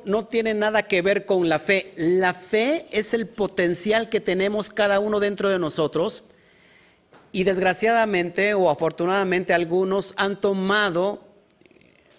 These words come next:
su religión para activar esa fe. Pero la religión no es el potencial de la fe del hombre,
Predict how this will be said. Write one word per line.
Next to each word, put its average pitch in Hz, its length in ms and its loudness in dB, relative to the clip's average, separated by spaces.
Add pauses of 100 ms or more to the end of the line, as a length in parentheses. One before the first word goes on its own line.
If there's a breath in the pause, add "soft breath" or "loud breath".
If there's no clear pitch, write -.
su 202 220 -4
religión 185 560 0
para 175 120 2
activar 170 380 0
esa 156 180 -4
fe. 165 360 -4 (1040 soft breath)
Pero 156 200 2
la 175 140 4
religión 202 720 0 (300)
no 185 360 0
es 226 120 0
el 226 100 -2
potencial 202 720 0
de 196 100 0
la 170 140 0
fe 202 240 -2
del 190 160 0
hombre, 180 460 -2